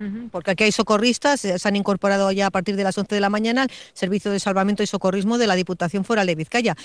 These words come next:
El problema es que en este asunto, eh, hay varias instituciones implicadas, porque la mitad de esta playa es de Guecho, la otra mitad es del Ayuntamiento de Sopela, y luego, en realidad, el propietario es la demarcación de costas.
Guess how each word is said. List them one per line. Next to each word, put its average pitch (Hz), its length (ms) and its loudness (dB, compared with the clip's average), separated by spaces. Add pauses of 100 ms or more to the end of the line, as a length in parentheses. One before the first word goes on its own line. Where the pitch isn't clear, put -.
(200)
El 190 120 -4
problema 262 340 2
es 302 100 -2
que 311 300 0
en 240 80 -2
este 320 240 -2
asunto, 302 500 -2 (320)
eh, 226 300 2
hay 277 260 2
varias 285 340 0
instituciones 254 600 -2
implicadas, 214 560 0
porque 196 320 -2
la 196 160 2
mitad 208 240 0
de 294 60 2
esta 269 180 -2
playa 294 400 0
es 220 140 0
de 247 100 2
Guecho, 294 440 -2
la 202 140 -2
otra 220 200 -2
mitad 233 360 0
es 220 140 -2
del 214 100 -2
Ayuntamiento 220 480 0
de 247 80 0
Sopela, 285 400 0 (300)
y 202 80 0
luego, 214 260 0
en 196 140 -2
realidad, 185 360 0
el 208 140 0
propietario 185 380 -2 (680)
es 220 260 0
la 226 180 2
demarcación 196 540 0
de 247 100 2
costas. - 480 -4